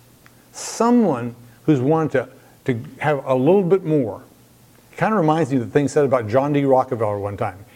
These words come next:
He was asked, as a, one of the wealthiest men in America, "How much more do you want?" And he said, "Just a little bit more."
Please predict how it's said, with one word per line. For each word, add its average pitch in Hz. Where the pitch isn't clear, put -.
He 156
was 135
asked, 151
as 120
a, 120
one 143
of 139
the 123
wealthiest 165
men 165
in 160
America, 123
"How 180
much 214
more 175
do 156
you 165
want?" 127
And 110
he 120
said, 120
"Just -
a -
little 151
bit 104
more." 85